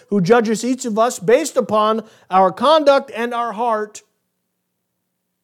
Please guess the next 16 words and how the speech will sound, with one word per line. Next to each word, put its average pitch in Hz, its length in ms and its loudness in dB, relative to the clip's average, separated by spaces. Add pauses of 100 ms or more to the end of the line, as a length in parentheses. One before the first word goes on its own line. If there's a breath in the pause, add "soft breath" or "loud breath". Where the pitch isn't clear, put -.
in 151 60 -8
relationship 175 600 -2
to 165 140 -6
His 147 120 -6
Word, 117 420 -10 (760)
and 156 160 -6
He 208 160 -2
will 208 240 0
discipline 190 580 -6
those 170 260 -10
whom 175 140 -14
He 180 80 -10
loves 113 460 -16 (500)
to 175 100 -10
correct 185 380 -10
us. 95 260 -20